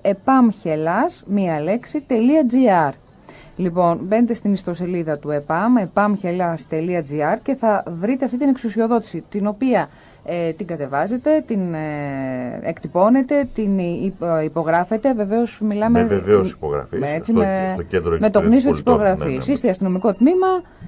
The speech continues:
Speaker 1: ή στο κεπ, λοιπόν, πηγαίνετε για το γνήσιο της υπογραφής. Αυτά τα δύο, λοιπόν, ε, έγγραφα μπορείτε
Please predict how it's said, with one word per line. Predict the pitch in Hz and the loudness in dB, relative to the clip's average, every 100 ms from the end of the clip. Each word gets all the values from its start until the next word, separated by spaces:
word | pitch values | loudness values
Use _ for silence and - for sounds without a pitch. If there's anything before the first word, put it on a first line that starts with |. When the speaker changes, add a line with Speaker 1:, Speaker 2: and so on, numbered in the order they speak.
| - | -8
Speaker 1:
ή | 269 | -6
στο | 262 269 247 226 | -4 0 0 0
κεπ, | 214 202 | -2 -4
λοιπόν, | 175 180 311 302 | -4 -4 -2 -2
πηγαίνετε | 220 233 285 285 320 | -4 -4 -4 2 4
για | 254 220 | 4 2
το | |
γνήσιο | 190 214 269 277 | 4 4 4 0
της | 254 240 | -4 -4
υπογραφής. | 208 208 202 202 151 - - - | -2 0 0 0 -6 -10 -18 -4
Αυτά | - 196 381 | -2 0 0
τα | 370 302 | 2 2
δύο, | 269 311 | 4 2
λοιπόν, | 247 208 262 254 214 190 | 2 2 4 4 4 2
ε, | 175 156 147 135 110 - | 0 -2 -4 -6 -8 -8
έγγραφα | - 165 160 160 - 285 294 | -2 0 2 0 2 2 2
μπορείτε | 196 226 285 262 170 | 2 4 4 2 0